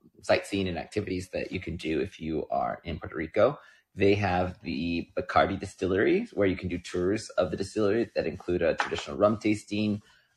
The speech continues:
or a mixology style experience where you can learn to make mojitos and pina coladas. There are tours that include transportation, uh, from San Juan, but you could also just get there on your own if you want to by ferry. Uh, you can get there from Old San Juan to Cataño and then catch an Uber or taxi to the still-,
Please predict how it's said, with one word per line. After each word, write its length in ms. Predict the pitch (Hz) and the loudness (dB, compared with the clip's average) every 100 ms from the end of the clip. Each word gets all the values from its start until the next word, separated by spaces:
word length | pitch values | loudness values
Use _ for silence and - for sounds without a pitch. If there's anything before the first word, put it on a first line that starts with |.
| - | -2
or 240 | 76 80 78 | 2 6 6
a 40 | |
mixology 520 | 90 - 92 98 98 | 2 2 6 6 4
style 240 | 92 95 95 | 2 4 4
experience 520 | - - 95 95 95 | 2 0 0 0 0
where 100 | 87 | -2
you 40 | |
can 120 | 95 | 0
learn 120 | 73 76 | -2 -2
to 80 | 92 | -4
make 160 | 71 69 | -6 -4
mojitos 500 | 92 117 117 - 90 | 0 4 4 4 0
and 100 | 87 | -10
pina 180 | 64 - | -12 -2
coladas. 680 | 90 110 113 104 107 107 - | 4 6 10 8 8 4 -2
There 120 | 73 | -2
are 80 | - | -2
tours 200 | 80 - | -6 -6
that 100 | - | -8
include 260 | 76 - - | -10 -10 -10
transportation, 1000 | - - - - - - 95 95 90 87 - - | -14 -14 -12 -6 -6 -4 -2 -2 -2 -6 -6 -4
uh, 300 | 64 57 - | -2 -2 -4
from 200 | - 71 | -4 -4
San 180 | - 58 | -4 -8
Juan, 500 | - 151 160 156 208 - | 2 6 6 6 0 -4
but 120 | 104 | -2
you 60 | 90 | 0
could 100 | 92 | 4
also 220 | 73 - | 4 2
just 260 | - 87 - | -10 -10 -4
get 120 | 82 85 | -4 2
there 120 | 80 | 2
on 120 | 76 | 2
your 140 | 69 | 0
own 180 | 87 110 | 0 0
if 100 | 110 | 0
you 60 | 95 | 0
want 180 | 95 98 | 0 -2
to 100 | 92 | -4
by 180 | 87 95 | -6 -4
ferry. 440 | 120 127 123 123 147 - - - _ - | 4 6 6 2 -4 -16 -20 -20 _ -2
Uh, 200 | 78 76 | 0 0
you 100 | 71 | -2
can 60 | 87 | -2
get 140 | 85 | -2
there 100 | 80 | -2
from 320 | 82 80 73 - | -6 -6 -8 -4
Old 200 | 80 - 98 - | -4 -4 -14 -16
San 360 | - - 80 80 85 | -10 -6 -4 -6 -4
Juan 360 | 85 78 78 - | -2 -2 -6 -8
to 240 | - 82 | -6 -6
Cataño 680 | - - 110 110 113 113 113 - | -6 -2 0 2 2 0 -2 -4
and 220 | 82 80 | -8 -6
then 300 | 73 73 69 | -6 -6 -8
catch 240 | - 87 | -10 -10
an 80 | - | -8
Uber 240 | 85 87 80 | -8 -4 -6
or 60 | |
taxi 420 | - 76 - - | -4 -8 -8 -12
to 140 | 85 104 | -10 -6
the 80 | 104 | -6
still-, 260 | - 90 | -4 -4